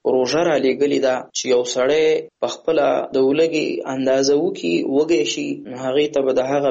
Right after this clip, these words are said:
بېوزلو، فقراو، مساکینو احساس هم وشي چې هغوی د یو وخت مړۍ لري او د بل وخت نه لري.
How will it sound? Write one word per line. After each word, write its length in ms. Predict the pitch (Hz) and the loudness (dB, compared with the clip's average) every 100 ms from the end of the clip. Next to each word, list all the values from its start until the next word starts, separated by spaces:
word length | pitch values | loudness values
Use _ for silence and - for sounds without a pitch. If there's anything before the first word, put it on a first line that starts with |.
| 135 | 0
بېوزلو، 540 | 127 131 139 139 131 135 | 0 2 2 0 -4 -4
فقراو، 520 | 123 120 123 139 131 | -6 0 2 2 0
مساکینو 720 | 127 123 120 117 - 151 143 143 - - _ _ - | -2 -2 -2 -2 -2 2 2 0 -6 -20 _ _ -4
احساس 460 | - - 139 135 - | -2 0 0 -2 -4
هم 260 | 165 180 143 | -4 0 0
وشي 320 | 131 131 131 - _ | 0 -2 -4 -6 _
چې 140 | - 123 123 120 117 117 - - | -2 0 2 2 2 0 -6 -8
هغوی 320 | 131 143 160 143 | -4 0 2 2
د 20 | 156 | 2
یو 100 | 160 | 2
وخت 240 | 156 156 - | 2 -2 -6
مړۍ 340 | 139 139 160 160 | -2 2 2 2
لري 240 | 147 156 196 | 0 0 -2
او 80 | 139 139 | -2 -2
د 40 | 139 | 0
بل 140 | 143 127 | 0 0
وخت 180 | 117 - | -2 -2
نه 160 | 127 143 | 0 2
لري. 200 | 135 - | 2 0